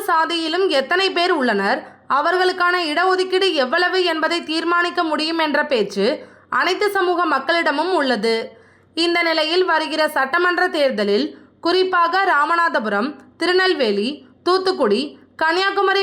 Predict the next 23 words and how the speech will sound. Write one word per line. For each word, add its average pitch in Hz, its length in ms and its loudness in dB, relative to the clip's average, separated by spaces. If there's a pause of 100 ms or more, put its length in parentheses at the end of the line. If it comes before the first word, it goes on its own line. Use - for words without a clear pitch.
மாவட்டங்களில் 339 680 0
வசிக்கும் 339 520 0
மீன்பிடி 349 440 2
தொழிலை 311 380 2
பிரதானமாக 330 720 2
கொண்டுள்ள 294 340 0 (140)
பரதவர் 330 440 0 (100)
சமூகம் 214 440 0 (420)
முக்கிய 330 440 -2
கட்சிகள் 349 520 -2
தங்களது 311 440 0 (100)
சமூகத்திற்கு 330 720 0
எம் 277 220 0
எல் 330 140 0
ஏ 349 80 0
சீட் 330 340 -4
வழங்க 285 280 2
வேண்டும் 320 380 0
என்ற 277 220 0
கோரிக்கை 302 460 2
வைத்துள்ளது. 240 600 0 (880)
வருகிற 359 480 2
சட்டமன்ற 370 580 2